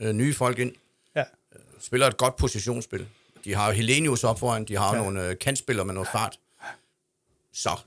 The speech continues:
Speaker 2: Så de
Speaker 1: øh,
Speaker 2: skaber noget, for det der var problemet med dengang Kent Nielsen var, det var, at folk syntes, det var kedeligt, og det ikke, og det ikke udmøntede sig i noget.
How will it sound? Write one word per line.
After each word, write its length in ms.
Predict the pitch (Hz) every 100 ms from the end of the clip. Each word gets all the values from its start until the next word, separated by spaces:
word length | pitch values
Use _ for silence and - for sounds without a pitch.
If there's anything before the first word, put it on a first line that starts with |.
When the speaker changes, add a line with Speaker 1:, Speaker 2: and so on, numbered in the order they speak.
| _ _
Speaker 2:
Så 120 | -
de 60 | 117
Speaker 1:
øh, 60 |
Speaker 2:
skaber 300 | 123 147 165
noget, 180 | 135 139
for 80 | 131
det 80 | 120
der 100 | 160
var 120 | 127
problemet 320 | 117 123 127 139
med 100 | 123
dengang 280 | 127 117
Kent 120 | 117 123
Nielsen 200 | 139 123
var, 140 | 117
det 100 | 117
var, 100 | 131
at 100 | 107
folk 180 | 117 110
syntes, 140 | 135
det 80 | 120
var 40 | 95
kedeligt, 340 | - 139 110
og 60 | 104
det 60 |
ikke, 160 | 110 - _ - - - -
og 80 |
det 40 | 113
ikke 200 | 120 - -
udmøntede 380 | 147 147 117 110
sig 140 | 110
i 20 |
noget. 220 | 101 123